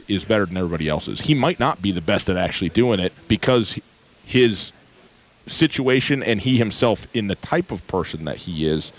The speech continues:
has seemed to encumber that over the last two seasons at least.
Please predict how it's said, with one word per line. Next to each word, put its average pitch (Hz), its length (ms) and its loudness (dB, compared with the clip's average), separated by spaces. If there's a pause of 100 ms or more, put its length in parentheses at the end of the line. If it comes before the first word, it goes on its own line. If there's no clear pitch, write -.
(140)
has 113 180 0
seemed 123 260 -6
to 113 220 -6
encumber 117 640 0
that 78 340 -2 (100)
over 95 240 2
the 90 100 2
last 87 520 0
two 104 160 -2
seasons 80 460 -4
at 76 80 -4
least. - 420 -2